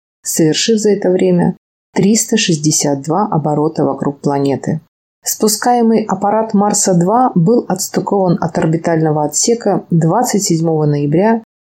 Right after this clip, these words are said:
тысяча девятьсот семьдесят первого года, а сама станция выведена на орбиту искусственного спутника Марса с периодом обращения восемнадцать часов.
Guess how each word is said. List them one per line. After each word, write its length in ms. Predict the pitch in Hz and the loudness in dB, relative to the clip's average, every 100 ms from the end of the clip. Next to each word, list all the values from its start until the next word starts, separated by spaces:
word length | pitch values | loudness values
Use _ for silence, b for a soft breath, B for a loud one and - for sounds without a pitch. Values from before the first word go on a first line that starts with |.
| _ | _
тысяча 340 | - 226 - | -2 0 -2
девятьсот 480 | 156 151 143 190 196 | 0 0 0 -2 -2
семьдесят 480 | - 160 160 - 160 | 0 -2 0 -2 -2
первого 400 | 160 143 147 156 | 0 2 0 0
года, 440 | 156 143 143 139 - _ _ _ | 0 0 0 -4 -6 _ _ _
а 80 | - | -4
сама 320 | - 170 220 | -2 2 2
станция 680 | 262 - 175 156 - 151 151 - _ _ | 0 0 0 0 0 0 -2 -6 _ _
выведена 540 | 170 208 233 202 196 190 | 2 4 4 4 4 2
на 180 | 165 | 2
орбиту 520 | 147 147 185 208 202 - | 0 2 0 2 -2 0
искусственного 960 | 151 - - 160 - 185 180 180 175 | -4 -4 -2 -2 0 0 2 0 -2
спутника 580 | 170 - 160 151 156 151 | -4 -2 -2 0 -2 0
Марса 540 | 151 139 135 - 113 107 | 0 0 -2 -2 -2 -4
с 100 | - | -2
периодом 500 | 170 160 147 143 143 | 0 2 2 0 -2
обращения 800 | 143 139 - 208 214 208 196 - _ _ | -2 -2 0 2 2 2 0 -4 _ _
восемнадцать 720 | 190 202 170 143 143 139 151 | 0 2 2 2 0 -2 -4
часов. 540 | - - - 143 143 | -6 -10 -4 -4 -4